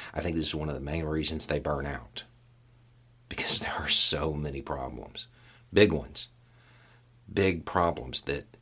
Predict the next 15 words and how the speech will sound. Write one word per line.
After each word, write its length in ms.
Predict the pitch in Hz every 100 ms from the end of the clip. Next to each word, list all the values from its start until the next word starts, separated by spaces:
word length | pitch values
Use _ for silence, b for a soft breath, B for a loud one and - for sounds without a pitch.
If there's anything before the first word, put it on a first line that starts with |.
| b b b b -
individuals 800 | 104 85 87 80 82 82 78 76
or 100 | 65
small 420 | - 85 85 85
groups 320 | 80 85 -
of 100 | 85
people, 480 | - 80 87 82 85 - - - - - - - - - - - -
realistically, 680 | 98 98 78 78 - - 69
they 140 | 69
can't 280 | - 73 -
solve 360 | - - - -
them. 180 | 78 - - - - - - b b b b b b b b b -
Just 220 | - 131 -
keep 180 | 147
in 100 | 107
mind 580 | 82 90 113 78 65 50